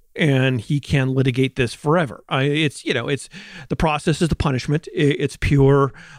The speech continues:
litigation by harassment. And the concerning part, uh, I think even more than this lawsuit, which is just sort of garden variety harassment by litigation, is the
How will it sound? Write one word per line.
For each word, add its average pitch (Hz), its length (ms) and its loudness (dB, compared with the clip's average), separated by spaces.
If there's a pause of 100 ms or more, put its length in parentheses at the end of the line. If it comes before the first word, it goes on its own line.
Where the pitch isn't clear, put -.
litigation 135 520 0
by 127 140 0
harassment. 127 760 -2
And 165 120 -4
the 147 60 0
concerning 156 600 0
part, 95 440 -8 (120)
uh, 143 220 0
I 143 100 -2
think 143 220 -4
even 165 240 0
more 143 560 4 (540)
than 147 160 6
this 135 180 0
lawsuit, 139 480 0
which 156 160 0
is 127 120 2
just 135 160 0
sort 131 160 2
of 113 120 -6
garden 127 320 4
variety 117 800 2 (440)
harassment 123 460 0
by 113 140 -4
litigation, 123 800 -2
is 135 460 0
the 139 300 0